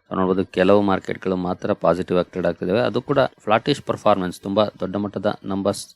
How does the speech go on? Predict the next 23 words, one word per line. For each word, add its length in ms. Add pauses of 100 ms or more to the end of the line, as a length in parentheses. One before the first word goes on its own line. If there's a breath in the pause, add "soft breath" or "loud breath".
(180)
ಡಿಫರೆನ್ಸ್ 440
ಇಲ್ಲ. 100 (340)
ಅವಾಗ 140 (100)
ಬೇಕಾದ್ರೂ 260 (100)
ನೆಗೆಟಿವ್ 400
ಆಗ್ಬೋದು, 280 (100)
ಆ 120
ರೀತಿ 160 (100)
ಪರ್ಫಾರ್ಮೆನ್ಸ್ 500
ಇದೆ. 80 (480 soft breath)
So 80 (100)
ಮೆಜಾರಿಟಿ 400 (220)
ನೆಗೆಟಿವ್ 400
ಇದಾವೆ. 200 (120)
But 180
ಗಿಫ್ಟ್ 220
ನಿಫ್ಟಿ 220 (120)
as 160
of 60 (120)
now 80 (180)
ಟ್ವೆಲ್ವ್ 280
ಪಾಯಿಂಟ್ಸ್ 340
ಅಥವಾ 180